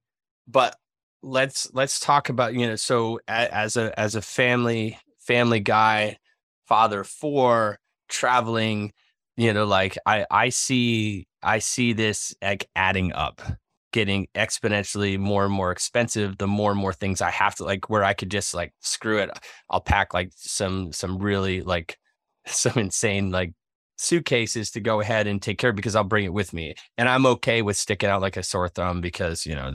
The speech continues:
I'm just a, I'm just a dad looking like a dad. But how, like, so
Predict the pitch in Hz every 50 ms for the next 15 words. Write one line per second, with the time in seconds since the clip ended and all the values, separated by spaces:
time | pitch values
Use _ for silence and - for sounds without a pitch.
0 | - - 78 82 80 80 78 - - 85 78 73 69 - - _ _ _ _ _
1 | _ _ _ _ _ - - 82 80 87 - - 78 76 85 76 78 80 78 73
2 | 80 - 50 60 85 90 87 - - 85 80 80 82 - - 80 85 85 71 71
3 | 71 67 - - - - - - - _ _ _ _ - 123 98 - 123 110 82
4 | - - - 131 135 139 139 131 - 127 123 120 110 117 - - 139 127 135 120